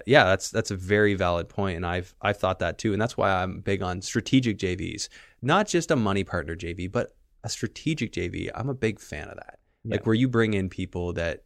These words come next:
Speaker 1: that they're gonna push you, you're gonna push them, and you'll do more together than you would cum-, cumulatively on your own.
Speaker 2: A hundred percent.
Speaker 1: Yeah.
Speaker 2: Right.
Speaker 1: That's, like, probably you and Ping, right?
Speaker 2: Yeah. It started off with Ping and I, and, uh, and that is where,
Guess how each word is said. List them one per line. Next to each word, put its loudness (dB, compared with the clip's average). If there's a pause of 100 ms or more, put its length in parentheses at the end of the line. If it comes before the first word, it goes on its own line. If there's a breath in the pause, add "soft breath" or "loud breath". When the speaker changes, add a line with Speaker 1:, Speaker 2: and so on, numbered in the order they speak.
(120)
Speaker 1:
that -4
they're 2
gonna -2
push -8
you, -4
you're -6
gonna -6
push -8
them, -8
and -6
you'll -4
do -4
more -4
together -6
than -6
you -6
would -4 (360)
cum-, -4
cumulatively 2
on -8
your -10
own. -14 (400)
Speaker 2:
A -6
hundred -4
percent. -10 (160)
Speaker 1:
Yeah. -8 (280)
Speaker 2:
Right. -4
Speaker 1:
That's, 4
like, 4
probably 6
you 4
and 0
Ping, -8
right? -4 (320)
Speaker 2:
Yeah. 2
It 2
started 8
off 6
with 4
Ping 4
and 2
I, 0
and, 0
uh, 4 (180)
and -2 (460)
that 2
is 0
where, 4